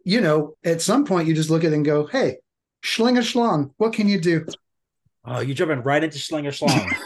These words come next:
Speaker 1: <laughs>
Speaker 2: Just jump right into possibly the wildest line of the entire film.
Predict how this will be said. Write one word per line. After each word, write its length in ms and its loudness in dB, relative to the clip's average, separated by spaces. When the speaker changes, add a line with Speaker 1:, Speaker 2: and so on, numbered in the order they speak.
Speaker 1:
<laughs> 0 -
Speaker 2:
Just 160 0
jump 180 4
right 260 4
into 540 -2
possibly 520 2
the 220 -2
wildest 560 0
line 300 -2
of 60 -10
the 100 -8
entire 440 -6
film. 300 -6